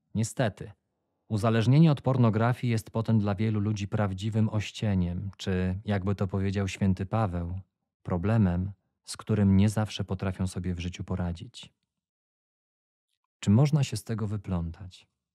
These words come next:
Pierwszym krokiem, jak w każdym uzależnieniu, będzie odkrycie i uświadomienie sobie, że mam z tym problem. Potrzebne jest nazwanie go oraz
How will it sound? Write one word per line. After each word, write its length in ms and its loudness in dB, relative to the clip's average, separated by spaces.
Pierwszym 400 2
krokiem, 440 0
jak 200 -2
w 100 -20
każdym 420 0
uzależnieniu, 840 -2
będzie 360 2
odkrycie 520 -2
i 180 -6
uświadomienie 760 4
sobie, 340 0
że 140 2
mam 260 6
z 60 -2
tym 200 4
problem. 600 -2
Potrzebne 580 2
jest 240 0
nazwanie 600 4
go 220 -2
oraz 320 0